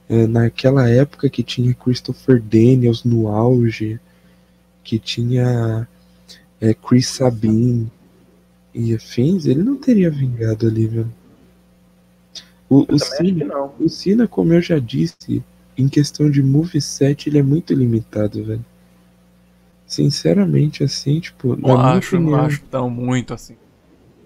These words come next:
Speaker 1: ele é, ele é limitado, cara, porque, tipo, se tu vê as lutas dele, ele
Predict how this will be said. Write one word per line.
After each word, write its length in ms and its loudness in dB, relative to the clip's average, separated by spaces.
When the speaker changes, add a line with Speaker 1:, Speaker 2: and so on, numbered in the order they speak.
Speaker 1:
ele 220 6
é, 80 0
ele 280 6
é 100 6
limitado, 760 0
cara, 260 -6
porque, 260 -6
tipo, 380 -8
se 160 -12
tu 180 -4
vê 280 0
as 180 -4
lutas 360 -2
dele, 260 -2
ele 140 -2